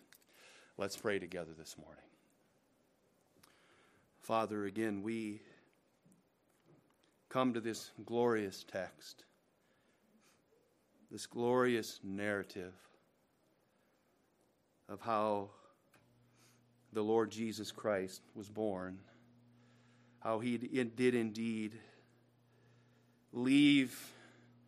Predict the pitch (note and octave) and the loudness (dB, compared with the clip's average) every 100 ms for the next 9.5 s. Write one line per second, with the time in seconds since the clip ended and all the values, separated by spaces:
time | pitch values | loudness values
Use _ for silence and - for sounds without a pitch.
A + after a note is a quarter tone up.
0 | - - A#2+ C3+ C#3+ C#3 B2+ A#2 A2 A#2+ | -20 -4 2 10 12 12 8 4 0 -4
1 | A2 C3+ A2+ G#2 G#2+ G#2+ B2+ A2+ G2+ G#2 | 0 2 2 -4 -6 -6 -4 -4 -8 -10
2 | G#2+ - A2 G#2 G2+ G2 - - - - | -10 -8 -6 -6 -8 -12 -20 -20 -20 -20
3 | - - _ _ _ _ _ _ _ _ | -20 -20 _ _ _ _ _ _ _ _
4 | _ _ - G#2+ G2 F#2+ - A2 G2 F#2 | _ _ -14 -8 -6 -6 -4 -2 -2 -4
5 | - F2+ G2 G#2 F#2+ - F#2 F#2 F2+ - | -8 -8 -4 -4 -4 -12 -10 -8 -10 -10
6 | F#2+ F#2+ F2 - - _ _ _ _ _ | -8 -8 -10 -16 -20 _ _ _ _ _
7 | _ - _ _ _ _ - - G#2+ G#2 | _ -20 _ _ _ _ -20 -6 -2 0
8 | G2 G#2 G#2 G2+ - - - G#2+ G#2 G2 | -2 -2 -4 -6 -14 -12 -4 -4 -4 -12
9 | F#2 G2+ F#2+ G2 - | -10 -8 -8 -8 -12